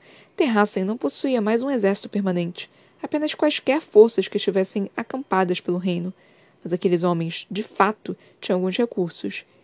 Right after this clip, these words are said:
E Nehemia dissera que se Terrassen algum dia se erguesse de novo, representaria uma verdadeira ama-, ameaça a Adalan.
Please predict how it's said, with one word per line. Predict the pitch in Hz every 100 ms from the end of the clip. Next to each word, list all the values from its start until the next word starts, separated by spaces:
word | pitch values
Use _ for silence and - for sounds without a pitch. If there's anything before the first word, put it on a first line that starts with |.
| _ -
E | 370
Nehemia | 359 208 175 175
dissera | 175 170 175 175 170
que | 202
se | - -
Terrassen | 302 202 185 - 180
algum | 170 220
dia | 185 180
se | -
erguesse | 170 160 170 -
de | 170
novo, | 170 180 175 - - _
representaria | - 320 294 - 262 196
uma | 196 185
verdadeira | 180 196 208 208
ama-, | 220 214 -
ameaça | 220 240 185 185 -
a | - 220
Adalan. | 170 165 165 165